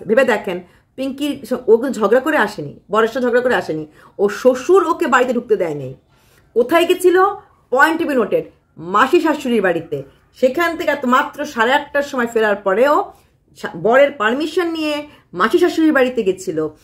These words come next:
তা সত্ত্বেও কিন্তু শ্বশুর ওকে বাড়িতে ঢুকতে দেয় নাই। সারা রাত মাসি শাশুড়ির বাড়িতে কাটানোর পরে পরের দিন সকালে মা বাবা গিয়ে ওকে নিয়ে আসে। সেখানে কিন্তু পিঙ্কির কোনো রকম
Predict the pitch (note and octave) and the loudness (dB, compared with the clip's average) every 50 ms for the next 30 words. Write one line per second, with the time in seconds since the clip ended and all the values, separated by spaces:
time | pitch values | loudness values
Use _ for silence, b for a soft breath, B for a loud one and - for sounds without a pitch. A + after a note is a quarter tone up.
0 | b b b _ - A3 A3+ D4 D4 - E4+ - - - C4 B3+ A3 A3 G#3 G3+ | b b b _ 0 2 2 2 0 -2 -8 -10 -8 -6 -4 -4 -4 -4 -6 -8
1 | - - G3 F#3+ F#3+ B B B B B _ - - C#4+ D4+ D#4+ D#4 - F4+ F4 | -8 -6 -6 -6 -6 B B B B B _ -8 -2 -2 -2 -2 -2 -2 -2 -2
2 | F4 F4 - A#3 A#3 - A#3 G#3+ - - F3+ G3 G3 G3+ F#3+ E3 D#3+ - - F3+ | -2 -2 -2 -2 -2 0 0 -2 0 0 -2 -2 -4 -8 -10 -10 -12 -12 -10 -8
3 | D#3 D3+ C#3+ D3 D3 D3 D3 D3 - b b b b b - - - A#3+ A#3+ C4 | -8 -6 -8 -8 -8 -10 -12 -14 -16 b b b b b -8 -2 2 2 4 4
4 | C4+ A#3+ A#3+ C#4 D#4 E4+ E4 - b b b b b D#3 F3 F3+ F#3+ G#3+ A#3+ - | 4 2 2 2 2 0 -2 -4 b b b b b -10 -6 -4 -2 -2 0 0
5 | F#4+ F#4+ F#4 F4 D#4+ D#4+ - C#4+ C#4+ B3+ C4 A#3+ A3+ A3+ - G#3 - G#3+ A3+ A3+ | -2 -2 -2 -4 -6 -6 -6 -6 -4 0 2 2 2 2 0 -4 -2 -4 -4 -2
6 | C#4+ D4+ D#4 D#4 D4 C4 - - G3 F#3 F3 E3 E3 B B B B _ _ - | -2 -2 -2 -2 -2 -4 -2 -2 -2 0 0 0 -2 B B B B _ _ -4
7 | F#3+ A3 C4+ C#4+ A#3 A3+ D#4+ D#4+ - - C4 A3 - G3 F#3+ F#3 E3+ F3 G3 G#3 | -2 0 0 -2 -2 -4 -4 -6 -4 -4 -6 -4 -2 -2 -4 -2 0 2 2 2
8 | G#3+ G#3+ G#3 F#3+ F#3+ F3+ F3 E3+ F3+ G#3+ D4 D4 - - - - C4 D#4+ - - | 2 2 0 0 0 -2 -4 -4 -4 -4 -4 -4 -6 -10 -10 -10 -10 -12 -10 -6
9 | F#3+ A#3 C4+ C4+ B3 F#3 D3+ - - - C#3 - b b b b b b _ - | -6 -4 -2 -2 -2 -2 -4 -6 -8 -12 -14 -14 b b b b b b _ -2
10 | B3 B3 - D#4+ D4+ D#4 D#4 - B3 A#3 - G#3 - - B3+ D4 D#4 D#4 - D#4+ | -2 -2 0 -2 -4 -4 -4 -6 -6 -6 -8 -10 -10 -10 -8 -8 -8 -6 -6 -8
11 | D#4+ D4+ - - - C4 D4+ E4 F4+ F#4+ F#4 F4 E4+ D#4 - B3 A#3 G#3 | -8 -8 -10 -8 -6 -4 -2 0 0 2 2 2 2 2 2 -2 -2 -4